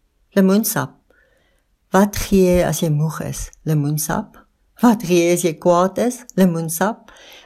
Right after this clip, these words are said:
Wat gee jy as jy oorweldig voel? As jy geïrriteerd is? As jy by die werk is of by die huis, in Bethlehem se strate ry, in Johannesburg se verkeer vassit, selfs op vakansie is? Jy as lemoen kan net lemoensap gee.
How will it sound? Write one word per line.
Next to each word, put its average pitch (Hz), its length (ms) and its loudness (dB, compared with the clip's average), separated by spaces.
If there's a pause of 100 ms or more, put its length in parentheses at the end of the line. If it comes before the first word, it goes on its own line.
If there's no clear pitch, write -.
(100)
Wat 190 220 2
gee 208 120 4
jy 185 60 6
as 180 80 0
jy 180 100 -2
oorweldig 160 640 2
voel? 233 500 -2 (360)
As 170 160 0
jy 190 100 4
geïrriteerd 170 760 0
is? - 380 -4 (380)
As 170 160 0
jy 190 60 4
by 175 80 2
die 180 120 0
werk 156 340 -2
is 202 240 -2
of 151 140 -8
by 156 80 -2
die 156 100 2
huis, 139 460 -6 (340)
in 170 80 -4
Bethlehem 156 300 0
se 190 120 -4
strate 175 520 0
ry, 180 300 -4
in 190 80 -2
Johannesburg 170 540 -2
se - 140 -4
verkeer 180 360 0
vassit, 180 580 -4 (240)
selfs 240 320 0
op 233 80 -8
vakansie 226 560 -2
is? - 240 -8 (540)
Jy 202 380 2
as 233 220 0
lemoen 160 540 0
kan 180 200 0
net 147 240 -2
lemoensap 151 540 -2
gee. 123 360 -8